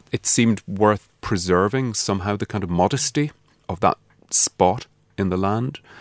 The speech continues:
There isn't, for example, uh, a monument at the moment. There might be, uh, in the future. But it seemed like standing there and realising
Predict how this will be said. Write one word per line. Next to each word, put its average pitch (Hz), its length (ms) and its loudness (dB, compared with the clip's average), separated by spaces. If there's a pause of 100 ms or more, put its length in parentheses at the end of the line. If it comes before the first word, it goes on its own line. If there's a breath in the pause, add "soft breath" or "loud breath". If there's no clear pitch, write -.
(320 loud breath)
There 78 180 0
isn't, 87 200 2
for - 140 -4
example, 73 720 -2
uh, 76 280 -2
a 73 60 -2
monument 78 600 0
at - 100 -10
the - 60 -8
moment. 71 420 -6 (100)
There - 80 -2
might 95 300 2
be, 73 260 -4 (180)
uh, 76 280 -6
in 80 120 -8
the 73 80 -8
future. - 440 -2 (500 loud breath)
But 92 140 4
it - 120 0
seemed 98 260 2
like - 400 -2 (300)
standing 98 500 2
there 90 200 2
and 80 160 -4
realising 82 680 -2